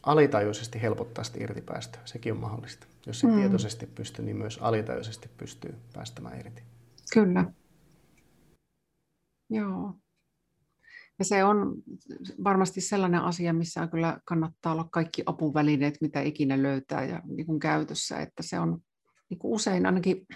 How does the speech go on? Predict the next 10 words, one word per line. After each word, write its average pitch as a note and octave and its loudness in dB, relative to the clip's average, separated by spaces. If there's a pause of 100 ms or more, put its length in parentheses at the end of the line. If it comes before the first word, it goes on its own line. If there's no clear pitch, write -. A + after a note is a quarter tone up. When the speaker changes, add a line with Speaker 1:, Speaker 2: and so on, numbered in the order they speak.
(120)
Speaker 2:
kuulostaa F3+ 2
siltä F3+ 2
ja E3 4
vaikuttaa, F3 0
että E3 -4
se F3 -2
on D#3+ 0
se E3+ -2 (300)
yksi F#3 0
haastavimpia F3+ 4